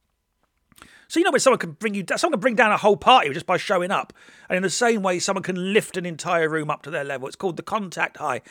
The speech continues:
It's something that gets exploited sometimes by spiritual teachers of dubious morals.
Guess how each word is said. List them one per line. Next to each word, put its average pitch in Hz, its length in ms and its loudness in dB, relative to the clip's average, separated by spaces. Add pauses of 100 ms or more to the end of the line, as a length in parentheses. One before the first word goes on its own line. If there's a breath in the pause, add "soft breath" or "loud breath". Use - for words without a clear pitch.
(300 loud breath)
It's - 160 -4
something 254 260 2
that 220 120 -4
gets - 200 -4
exploited 214 600 2
sometimes 143 460 -4
by 156 160 -2
spiritual 175 600 -6
teachers 123 520 -12
of 117 140 -12
dubious 135 420 -8
morals. 151 420 -4